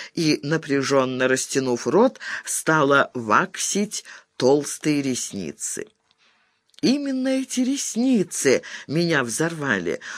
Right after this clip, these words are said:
Робости как не бывало, я подошла к кассе. "Жалобную книгу". Она поглядела неприязненно. "А че вам нужно жалобную книгу? Не ваше дело.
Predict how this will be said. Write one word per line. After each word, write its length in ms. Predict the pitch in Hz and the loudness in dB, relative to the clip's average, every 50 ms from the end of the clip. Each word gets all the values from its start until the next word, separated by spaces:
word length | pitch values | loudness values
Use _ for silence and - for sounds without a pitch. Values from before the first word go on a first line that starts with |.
| - | -4
Робости 560 | - 147 226 330 339 254 277 269 - - 254 | -2 0 4 4 4 4 2 -2 -2 -2 -4
как 200 | - - 214 208 | -2 -2 -2 -2
не 120 | - 196 185 | -2 -4 0
бывало, 400 | 156 165 151 131 120 117 110 120 | 0 0 2 2 2 2 2 2
я 180 | 127 151 156 | 2 0 0
подошла 440 | 151 147 139 139 127 - - 127 120 | -2 -2 -2 -2 -2 -2 -2 -2 -2
к 120 | - _ - | -4 _ -2
кассе. 520 | - 127 113 104 110 - - 113 95 - - - - - - _ | 2 4 4 4 2 -2 0 0 0 -2 -2 -14 -18 -20 -20 _
"Жалобную 760 | - - 262 311 285 254 240 214 180 175 185 185 180 175 156 | -4 2 4 6 6 8 6 6 4 4 2 2 2 2 0
книгу". 600 | - - 135 131 123 113 98 - 104 80 - _ _ _ _ _ _ _ _ _ _ _ _ _ _ - | -2 -6 -6 -4 -4 -4 -4 -4 -6 -6 -6 _ _ _ _ _ _ _ _ _ _ _ _ _ _ 0
Она 280 | - 131 139 135 117 117 | 0 0 2 2 0 0
поглядела 560 | - 113 123 131 131 123 127 131 120 107 117 | 0 -4 -4 -2 -4 0 2 2 2 2 2
неприязненно. 1000 | 123 127 131 - 120 131 127 123 107 101 110 117 - 120 127 123 117 107 101 - - - - _ _ _ _ _ | 0 -2 -4 -4 -2 -2 2 2 2 2 2 0 -2 -4 -4 0 0 0 -2 -2 -8 -20 -20 _ _ _ _ _
"А 180 | - - 196 269 | 2 2 2 4
че 320 | - - - 415 381 277 | 4 4 6 8 8 8
вам 260 | 196 214 214 214 214 220 | 8 8 6 6 6 4
нужно 320 | 214 185 151 143 160 160 | 4 4 2 2 -2 0
жалобную 640 | 165 185 196 185 156 139 147 156 170 180 180 180 | 2 4 6 6 6 4 2 0 0 4 2 2
книгу? 580 | 175 - - 160 156 139 117 92 - 98 87 - - - - - - | 2 0 -6 -4 -4 -4 -4 -4 -2 -4 -4 -4 -8 -20 -20 -10 -2
Не 160 | 175 185 180 | 2 2 4
ваше 400 | 160 165 180 240 233 - 330 330 | 6 6 4 4 4 2 0 0
дело. 480 | 247 202 190 175 143 139 143 151 170 | 2 6 6 8 8 8 6 2 2